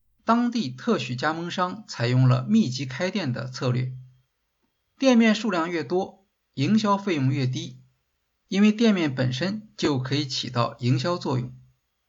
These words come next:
提高达美乐的服务密度，还有助于排除本地其他外卖企业的竞争。一般来说，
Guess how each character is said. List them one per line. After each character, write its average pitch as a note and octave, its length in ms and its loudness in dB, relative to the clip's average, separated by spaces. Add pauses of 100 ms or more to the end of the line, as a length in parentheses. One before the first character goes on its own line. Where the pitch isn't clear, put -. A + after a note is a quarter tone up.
(320)
提 - 180 -2
高 C4 200 4
达 G#3+ 160 4
美 F#3 120 2
乐 D#3 160 -2
的 B2+ 120 2
服 D3 260 -4
务 F3 60 -2
密 F3+ 200 -2
度， A#2+ 240 -10 (800)
还 - 160 2
有 F#3+ 140 4
助 D3 200 -4
于 C#3 100 -6
排 C3+ 280 -2
除 B2+ 400 -2 (200)
本 A#2+ 240 4
地 D#3 300 -6
其 G3+ 180 -4
他 G#3+ 320 4
外 G3 180 4
卖 D#3+ 180 0
企 B2+ 280 -2
业 A#2+ 120 -2
的 A#2+ 120 -8
竞 B2 200 0
争。 B2 360 -4 (2000)
一 A#3 100 2
般 C#4 180 8
来 F3+ 120 2
说， F#3+ 300 -6